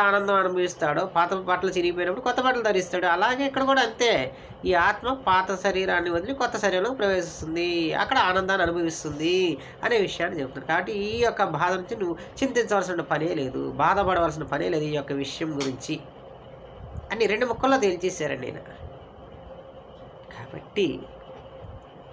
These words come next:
ఈ యొక్క భగవద్గీతని మనం ఒక్కసారి విన్నా, మరి చదువుకున్నా, కొంచెం ఒక కొంత సమయం కేటాయిస్తే, మరి ఎన్ని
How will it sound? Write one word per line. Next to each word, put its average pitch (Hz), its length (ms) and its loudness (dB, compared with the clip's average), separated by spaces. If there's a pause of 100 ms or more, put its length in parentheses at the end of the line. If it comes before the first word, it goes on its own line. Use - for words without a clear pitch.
(640)
ఈ - 100 0
యొక్క - 160 4 (220)
భగవద్గీతని 226 760 4 (340)
మనం 151 180 0 (1080)
ఒక్కసారి 170 500 -2 (640)
విన్నా, 147 320 -2 (840)
మరి - 140 -8 (280)
చదువుకున్నా, 156 640 -4 (680)
కొంచెం 196 320 -2 (120)
ఒక - 80 -12 (120)
కొంత 147 180 -2 (100)
సమయం 156 360 -2
కేటాయిస్తే, 143 680 -4 (800)
మరి 139 160 -4 (480)
ఎన్ని 254 320 0